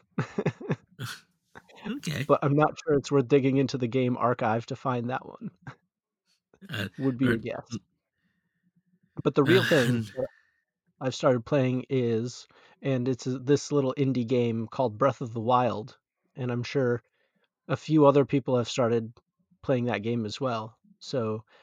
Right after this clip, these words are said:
Speaker 1: I haven't played through the entirety of Breath of the Wild. So, um, when I first,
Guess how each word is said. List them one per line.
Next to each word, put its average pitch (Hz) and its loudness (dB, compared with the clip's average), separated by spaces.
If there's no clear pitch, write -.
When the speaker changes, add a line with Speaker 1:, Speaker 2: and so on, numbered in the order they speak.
Speaker 1:
I 180 2
haven't 160 4
played 165 2
through 165 2
the 143 0
entirety 147 2
of 107 -6
Breath 113 -2
of 120 -16
the 117 -8
Wild. 113 -6
So, 113 0
um, 110 -10
when 139 -4
I 127 0
first, - -4